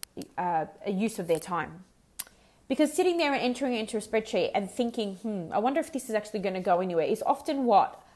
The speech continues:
a lot of, uh, project managers will think, um, and project stakeholders in, in general, because they need to see that putting in data somewhere is actually gonna go somewhere.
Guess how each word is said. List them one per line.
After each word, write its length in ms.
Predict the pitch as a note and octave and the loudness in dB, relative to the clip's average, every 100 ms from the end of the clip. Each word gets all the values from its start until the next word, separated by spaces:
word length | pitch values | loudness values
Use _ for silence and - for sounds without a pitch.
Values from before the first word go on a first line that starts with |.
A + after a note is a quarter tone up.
| - | -4
a 100 | G3 | 2
lot 180 | G3+ G3 | 4 6
of, 180 | F#3+ F#3+ | 4 0
uh, 180 | E3+ E3 | 0 0
project 420 | E3+ - G3+ G3+ | 0 -2 -2 -4
managers 460 | F#3 F3 F3 F3+ F3+ | -4 -4 -4 -6 -6
will 120 | E3 | -6
think, 440 | - D4+ F#4+ - - - - - | -4 -4 -6 -14 -20 -20 -16 -2
um, 320 | F#3+ F#3 F3+ | 4 4 2
and 100 | G#3 | 0
project 300 | D4 B3+ B3 | 2 2 0
stakeholders 440 | A3 A3 F#3+ F3+ | 0 2 2 2
in, 140 | F3+ - | -4 -6
in 100 | F#3+ | -4
general, 400 | G3 G3+ E3+ - | -2 0 -2 -2
because 580 | G#3+ G#3 A#3 G3+ F#3+ - - | -4 0 2 2 0 -10 -12
they 240 | G3 G3+ A#3+ | 0 6 6
need 200 | C#4 D4 | 4 -4
to 100 | A#3+ | -4
see 220 | - A3 | -2 0
that 240 | G#3 - | 0 -2
putting 200 | - G#3 | -4 -6
in 140 | G3+ F#3 | -4 0
data 280 | F#3 F#3+ G3 | 0 2 0
somewhere 280 | F3+ E3 | -2 -4
is 100 | E3 | -4
actually 220 | F#3 F3+ F3+ | -6 -6 -6
gonna 220 | D#3+ D#3 | -6 -4
go 160 | D3+ E3 | -4 -4
somewhere. 280 | - - | -6 -10